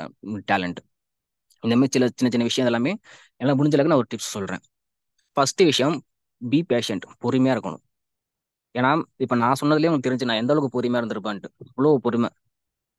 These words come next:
கோபம் படக்கூடாது. நீங்க பிசினஸ்ல எமோஷனை தூக்கி போட்டுருங்க. நீங்க எமோஷனை வச்சுக்கிட்டு நம்மளால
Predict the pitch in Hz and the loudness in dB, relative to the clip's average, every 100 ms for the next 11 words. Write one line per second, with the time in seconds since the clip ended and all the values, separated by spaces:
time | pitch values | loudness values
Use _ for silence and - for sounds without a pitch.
0 | _ _ _ - 127 143 120 113 107 107 | _ _ _ 2 4 6 4 2 0 0
1 | 104 101 _ _ - 120 113 117 165 - | -2 -4 _ _ -4 0 0 2 0 0
2 | 123 113 139 151 139 131 120 101 92 87 | 0 2 0 0 -4 -4 -6 -6 -6 -8
3 | - _ _ _ _ _ _ 113 110 117 | -10 _ _ _ _ _ _ -2 2 4
4 | 165 - 139 123 - 143 143 143 117 117 | 2 2 0 0 -2 -2 0 0 0 0